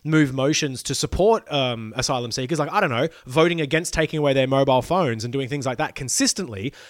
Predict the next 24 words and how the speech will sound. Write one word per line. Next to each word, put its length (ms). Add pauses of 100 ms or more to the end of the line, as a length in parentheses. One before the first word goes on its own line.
then 200
I 120
reckon 300
she's 260
on 180
track 380
to 120
start 440
being 260
someone 380
that 120
we 160
can 200
feel 480 (180)
mostly 640
pretty 260
good 180
about, 400 (140)
and 80
we 80
can 80
go, 240
"Oh 220
yeah, 400